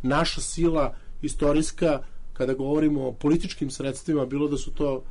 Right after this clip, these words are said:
e, sredstva diplomatije ili su sredstva neke oružane sile i stanovništva, nije takva da mi možemo to preokrenemo. Mi smo to mogli da preokrenemo kada smo se osloba-, oslobađali od Turske imperije, zahvaljujući hrabrosti naše vojske i umešnosti naše diplomatije.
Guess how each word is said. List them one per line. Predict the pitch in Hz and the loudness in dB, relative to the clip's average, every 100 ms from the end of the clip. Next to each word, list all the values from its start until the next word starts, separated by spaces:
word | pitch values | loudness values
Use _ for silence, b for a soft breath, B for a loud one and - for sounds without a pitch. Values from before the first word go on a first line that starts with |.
| B B - | B B 6
e, | 139 | 4
sredstva | 123 156 - | 2 2 0
diplomatije | 135 127 143 131 135 - 190 170 | -2 -2 -2 0 -2 -2 2 4
ili | 143 139 | 6 6
su | 147 | 4
sredstva | - 147 147 - 139 | 2 0 -2 -2 -4
neke | - - 139 B B B | -4 -2 -4 B B B
oružane | 143 147 143 143 135 | 2 2 4 2 0
sile | - 160 147 | -2 0 4
i | 135 | 2
stanovništva, | - 143 135 143 - 147 | 2 0 2 2 2 2
nije | 151 151 | 4 4
takva | 156 151 151 | 2 0 0
da | 143 | 0
mi | 143 | 2
možemo | 143 143 139 | 0 0 -4
to | 117 143 | -4 -6
preokrenemo. | 139 127 - 127 113 - b b b b | -4 -6 -6 -8 -8 -12 b b b b
Mi | 143 | -2
smo | 139 151 | -2 -2
to | 143 156 | 0 2
mogli | 147 180 226 | 4 4 4
da | 156 | 2
preokrenemo | - 151 147 160 170 151 | 2 2 0 2 2 2
kada | 143 147 | 2 0
smo | 143 151 | 0 -4
se | - | -6
osloba-, | 143 - 147 147 | -8 -4 -4 -2
oslobađali | 151 - 147 151 156 156 | -6 -6 -4 -2 0 0
od | 147 | -2
Turske | 196 202 - | -4 -6 -4
imperije, | 151 143 147 123 - b b b b | -4 -2 -2 0 0 b b b b
zahvaljujući | 131 123 143 151 147 | -4 0 2 2 0
hrabrosti | 127 139 - 196 - 165 | -2 0 4 4 4 2
naše | 160 156 156 | 2 0 0
vojske | 147 165 165 - 156 B - | 0 0 -2 -4 -6 B 2
i | 170 | 4
umešnosti | 160 160 - 151 160 | 6 2 -2 -2 0
naše | 156 143 | 0 0
diplomatije. | 156 147 156 147 135 127 | -2 0 0 0 0 -2